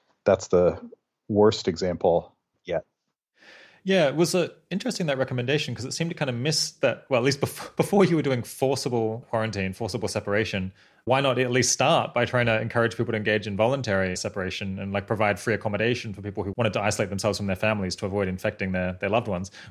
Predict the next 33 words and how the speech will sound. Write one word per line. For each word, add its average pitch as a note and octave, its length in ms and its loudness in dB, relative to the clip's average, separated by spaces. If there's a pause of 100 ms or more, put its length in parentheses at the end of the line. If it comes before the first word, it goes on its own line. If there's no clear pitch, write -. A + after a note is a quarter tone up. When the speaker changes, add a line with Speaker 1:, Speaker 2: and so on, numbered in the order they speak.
(140)
Speaker 2:
You C3+ 120 -2
weren't D3+ 300 4
even C#3+ 180 4
at G#2+ 80 2
that D3 180 0
point. - 260 -4
<laughs> - 720 2
So D3+ 140 0
it C3+ 80 0
seems D#3 160 0
like C3 140 2
at A#2 80 2
least C3 200 2
you'd B2 120 2
wanna, A#2+ 140 4
uh, A2 240 4
do A#2 160 0
that, A2 180 2
like, - 300 -2
pay, C#3+ 100 2
maybe B2 200 2
pay F3 240 2
people B2 280 2
to G2 60 0
do F#2+ 120 0
it F#2+ 180 -4
before A#2+ 280 2
you G#2+ 100 0
started G2+ 420 0
forcibly A#2+ 480 0
taking G#2 220 -2
them F#2+ 120 -2
out G2 260 -2